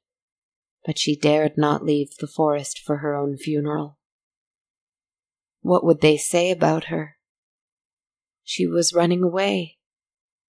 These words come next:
She was unfaithful. She was a disgrace. No. She would stay in her forest,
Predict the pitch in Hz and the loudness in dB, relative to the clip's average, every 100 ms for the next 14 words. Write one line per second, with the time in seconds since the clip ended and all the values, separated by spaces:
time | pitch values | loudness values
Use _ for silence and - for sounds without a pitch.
0 | - - 165 170 165 175 165 180 214 233 | -12 -6 -4 -2 0 0 0 -2 -2 -4
1 | - - - 156 - 175 170 180 196 185 | -8 -4 -4 -2 -2 -2 -2 -2 -2 -4
2 | - 202 220 196 - - _ _ _ _ | -4 -6 -6 -8 -10 -14 _ _ _ _
3 | _ _ _ _ _ _ _ _ _ _ | _ _ _ _ _ _ _ _ _ _
4 | _ - 139 139 127 127 - _ _ _ | _ -2 2 4 2 -6 -12 _ _ _
5 | _ _ _ _ _ _ _ _ _ _ | _ _ _ _ _ _ _ _ _ _
6 | _ - - 143 139 - - 165 156 147 | _ -6 0 2 2 2 2 2 4 4
7 | 143 143 - 143 139 135 135 - - | 2 0 0 2 4 2 0 -6 -8